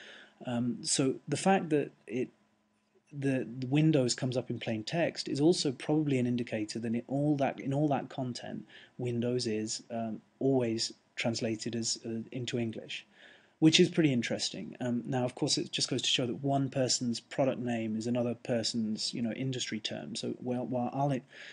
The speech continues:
while for Windows, so for Microsoft, Windows is a product name. For us, it's very much, um, uh, you know, part of our domain and our, and our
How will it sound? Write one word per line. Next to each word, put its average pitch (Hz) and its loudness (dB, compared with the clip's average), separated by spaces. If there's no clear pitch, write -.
while - 2
for 139 0
Windows, 139 4
so - -4
for 139 0
Microsoft, 147 2
Windows 117 -2
is 113 -6
a 113 -4
product 110 -8
name. 113 -6
For - -2
us, 127 2
it's 127 0
very 123 2
much, - -2
um, 113 -2
uh, 87 -10
you 135 -6
know, 113 -2
part 113 -6
of 107 -6
our 104 -4
domain 110 -4
and 117 -4
our, 110 -4
and 123 -4
our 110 -4